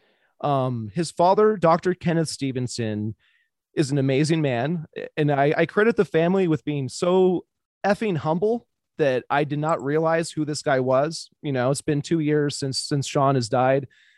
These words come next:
Um, the family still doesn't have answers to really what happened. Um, but one, <laughs> I have two books from Doctor Kenneth Stevenson that I had ordered. And so they came a couple weeks ago,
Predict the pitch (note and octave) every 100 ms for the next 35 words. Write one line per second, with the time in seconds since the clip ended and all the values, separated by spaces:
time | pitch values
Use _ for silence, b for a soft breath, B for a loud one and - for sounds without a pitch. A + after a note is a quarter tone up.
0 | b _ - C3+ B2 C#3 D#3+ E3 E3 -
1 | D#3+ D3 C#3 C#3+ B2 D3 D3+ - D3+ C#3
2 | C#3 C3+ D3 C3 B2 A2+ D3+ F3+ A2 G2
3 | - _ _ _ _ D3 C3+ A#2+ G#2+ G#2
4 | - D3+ F3+ D#3+ G3 E3 C#3+ C#3 b b
5 | b b b _ - _ - _ G3+ G3+
6 | G#3+ - - C4 G#3 A3 - - F3+ D#3
7 | C#3+ C3+ D#3 D3+ D#3 - D3+ C#3 C#3+ C#3
8 | C3+ C3+ C3 C3+ C3 C#3 C3 C#3 B2+ G#2+
9 | G#2 B2 - C3+ C#3 C#3 F3 E3 D#3+ D3+
10 | D#3+ C#3+ C3 B2+ - A#2+ A2 G#2